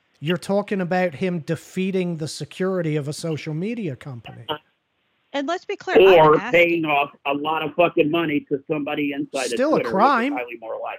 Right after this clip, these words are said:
Speaker 1: Again, still a crime.
Speaker 2: Well, and that's not
Speaker 3: Okay.
Speaker 2: what I'm suggesting.
Speaker 3: Okay.
Speaker 2: I'm asking if you can watch the behavior of the, the,
Speaker 3: You can,
Speaker 2: the,
Speaker 3: yes.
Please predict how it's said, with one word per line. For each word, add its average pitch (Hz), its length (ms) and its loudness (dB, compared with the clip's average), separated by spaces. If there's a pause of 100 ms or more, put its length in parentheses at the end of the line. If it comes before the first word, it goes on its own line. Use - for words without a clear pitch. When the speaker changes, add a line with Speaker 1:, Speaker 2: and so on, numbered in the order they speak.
(100)
Speaker 1:
Again, 240 360 2
still 247 360 -4
a - 60 -2
crime. 240 400 -4
Speaker 2:
Well, 359 140 -4
and 311 200 -4
that's 349 360 -10
not 330 160 -4
Speaker 3:
Okay. 143 120 4
Speaker 2:
what 180 100 2
I'm 233 180 -8
suggesting. 185 540 -8
Speaker 3:
Okay. - 160 2
Speaker 2:
I'm 175 240 4
asking 247 720 -8
if 247 200 -10
you 262 140 -4
can 220 380 -6
watch 226 520 -4
the 247 140 -4
behavior 240 880 -6
of 214 320 -6
the, 202 260 -6 (540)
the, 196 440 -6 (260)
Speaker 3:
You 269 240 6
can, 294 400 4
Speaker 2:
the, - 80 -10
Speaker 3:
yes. - 160 -2